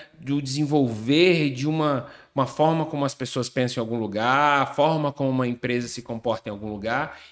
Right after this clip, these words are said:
e você começa a captar ideia. Mas a gente usa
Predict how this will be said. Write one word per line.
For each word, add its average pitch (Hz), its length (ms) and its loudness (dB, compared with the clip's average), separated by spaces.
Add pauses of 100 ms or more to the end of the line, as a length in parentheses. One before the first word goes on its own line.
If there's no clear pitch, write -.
(140)
e 214 60 -12
você 190 340 -6
começa 185 420 -6
a - 40 -10
captar 175 840 -4
ideia. 147 280 0
Mas 151 220 -6 (300)
a - 20 -8
gente 170 220 -4
usa 190 280 -4